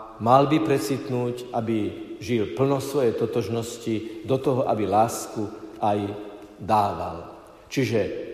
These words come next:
vražda človeka je výsmech Boha, výsmech Stvoriteľa, je útok na jeho majestát, útok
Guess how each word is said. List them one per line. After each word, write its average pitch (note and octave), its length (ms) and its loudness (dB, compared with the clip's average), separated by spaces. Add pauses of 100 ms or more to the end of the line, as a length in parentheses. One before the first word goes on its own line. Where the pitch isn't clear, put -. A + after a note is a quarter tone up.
(200)
vražda C#3+ 560 6
človeka C3 640 2 (760)
je A2 160 2
výsmech D3 640 2
Boha, A#2+ 560 4
výsmech C#3+ 480 2
Stvoriteľa, A#2 1040 0 (160)
je A#2 240 0
útok D#3+ 640 6
na C3+ 80 6
jeho B2 240 6
majestát, C3 920 2 (420)
útok D#3+ 480 8